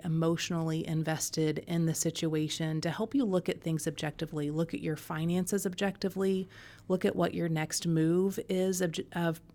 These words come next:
uh, pers-, professionally and personally. You know, the job market has changed so much over the last,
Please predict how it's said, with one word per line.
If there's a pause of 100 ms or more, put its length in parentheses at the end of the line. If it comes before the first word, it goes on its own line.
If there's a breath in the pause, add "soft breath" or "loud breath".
(140)
uh, (100)
pers-, (160)
professionally
and
personally. (460 loud breath)
You
know,
the
job
market
has
changed (160)
so
much
over
the
last,